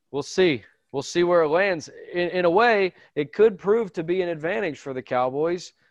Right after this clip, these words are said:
because they do seem to be a team and at least a group led by Dak Prescott. And this is one of those intangible factors that comes along with paying the guy his money.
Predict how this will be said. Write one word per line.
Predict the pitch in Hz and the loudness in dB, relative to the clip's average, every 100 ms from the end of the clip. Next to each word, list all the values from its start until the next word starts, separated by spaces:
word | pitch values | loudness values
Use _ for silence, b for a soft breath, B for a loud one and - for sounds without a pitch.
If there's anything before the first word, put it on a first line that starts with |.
| _ | _
because | 135 - 147 156 131 | -10 -4 -2 -2 0
they | 156 165 160 - | 0 2 -4 -6
do | 147 160 | -4 -4
seem | - 156 165 156 | -4 -8 -6 -6
to | |
be | 139 151 | -6 -4
a | 147 | -4
team | - 185 156 165 | -4 -8 -8 -8
and | 135 | -10
at | 127 | -8
least | 147 - | -8 -8
a | |
group | 120 101 127 160 151 | -12 -4 -2 -2 -2
led | 127 139 127 | -2 -2 -2
by | 131 143 | -2 0
Dak | 143 139 139 147 | -2 -2 -2 -4
Prescott. | - 156 - 120 107 123 _ _ _ | -4 -4 -4 -8 -6 -8 _ _ _
And | 117 | -12
this | 117 - | -10 -10
is | 123 98 - _ _ _ _ _ | -12 -14 -20 _ _ _ _ _
one | 139 139 | -6 -4
of | 139 | -2
those | 139 131 | -4 -4
intangible | 131 - 143 147 131 143 | -10 -8 -6 -6 -6 -8
factors | 131 151 143 127 120 120 | -4 -2 0 -2 -10 -8
that | 123 117 | -6 -8
comes | - 127 127 | -6 -8 -6
along | 127 123 131 139 | -6 -4 -4 -4
with | 131 120 b b b _ | -6 -8 b b b _
paying | 143 143 139 | -2 0 -2
the | 131 | -2
guy | 139 139 | 0 0
his | 143 127 | -2 -4
money. | 156 156 127 127 | -2 -2 -2 -6